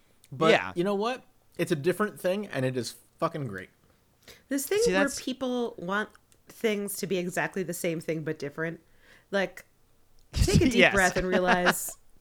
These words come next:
Speaker 3: that is impossible. You cannot have the same thing but have it be new and different also.
Speaker 1: It's,
Speaker 2: Yeah.
Speaker 1: it's really wild 'cause Teen Titans Go is the entire same voice cast. Every voice actor came back to play the same role.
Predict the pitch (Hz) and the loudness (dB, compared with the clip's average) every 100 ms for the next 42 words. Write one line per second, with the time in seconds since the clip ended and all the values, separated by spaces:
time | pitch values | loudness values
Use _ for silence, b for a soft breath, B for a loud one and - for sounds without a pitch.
0 | - 254 254 - 185 170 - - - 127 | 0 2 2 0 -2 -4 -6 -6 -6 -10
1 | - - - 214 277 247 269 269 214 247 | -10 -10 -6 0 4 4 4 0 -2 0
2 | 233 196 185 208 185 175 175 - - 180 | 0 0 -2 -4 -4 -4 -8 -4 -4 -2
3 | 175 151 180 180 170 151 151 147 135 - | -2 -4 -4 -4 -2 -2 -4 -6 -6 -8
4 | - - - - - _ - - 185 120 | -8 -8 -10 -12 -16 _ -20 -8 -6 -4
5 | 120 85 202 165 180 214 214 180 180 143 | -4 -4 -6 -8 -6 -4 -4 -4 -4 -6
6 | 151 131 180 175 175 160 156 143 151 147 | -6 -8 -6 -4 -2 -2 -6 -4 -4 -2
7 | 127 123 143 139 165 160 165 175 180 - | -4 -2 -2 -2 -2 0 2 2 -2 -4
8 | 170 175 151 147 139 135 131 131 - - | -2 -2 -2 -4 -4 -4 -6 -6 -10 -4
9 | 143 143 175 147 165 147 147 139 156 160 | -2 0 0 0 0 0 -2 -4 -8 -6
10 | 147 139 139 127 131 123 123 131 120 110 | -4 -2 -2 -4 -4 -4 -4 -6 -6 -8
11 | 117 | -10